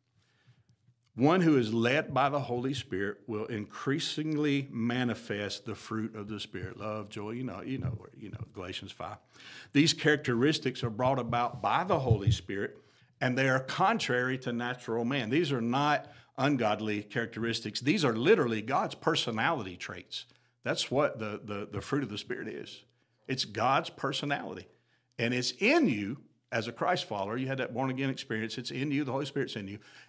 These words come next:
And so now the thing is, will we surrender enough and yield enough and submit ourselves enough to allow the Holy Spirit to develop those things so that they start to come out of us? That's when you start making an impact in your community, in your family, in the lives of those around you, your workplace, whatever,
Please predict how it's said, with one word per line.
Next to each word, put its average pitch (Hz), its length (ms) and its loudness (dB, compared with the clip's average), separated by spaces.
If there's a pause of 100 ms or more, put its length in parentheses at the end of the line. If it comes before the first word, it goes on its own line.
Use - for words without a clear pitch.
And 110 100 -2
so 120 160 2
now 151 320 4
the 120 100 2
thing 117 280 2
is, 160 200 2
will 120 140 -2
we 156 100 0
surrender 139 540 -2
enough 107 340 -2
and 107 140 -4
yield 156 180 -2
enough 110 300 -6
and - 80 -8
submit 110 260 -4
ourselves - 400 -6
enough 107 220 -4 (300)
to 127 100 -2
allow 123 240 0
the 151 80 -2
Holy 147 160 2
Spirit 151 260 -2
to 131 100 -4
develop 120 380 -2
those 113 160 -4
things 117 220 -2
so 143 140 2
that 131 120 -2
they 139 160 2
start - 440 -2
to 123 100 -4
come 127 420 -4
out 214 300 -6
of 110 160 -4
us? - 180 -6 (260)
That's 240 320 2
when 196 160 4
you 143 100 4
start 135 300 -2
making 131 320 -2
an 98 120 -4
impact 117 600 -4 (440)
in 113 140 -2
your 113 100 0
community, 127 480 2
in 104 80 0
your 101 120 -4
family, 147 400 0
in 110 80 -2
the 110 80 -2
lives 127 300 0
of 120 60 -8
those 117 240 -2
around 151 300 0
you, 131 60 -2
your 104 100 -4
workplace, 143 560 -2
whatever, 147 300 0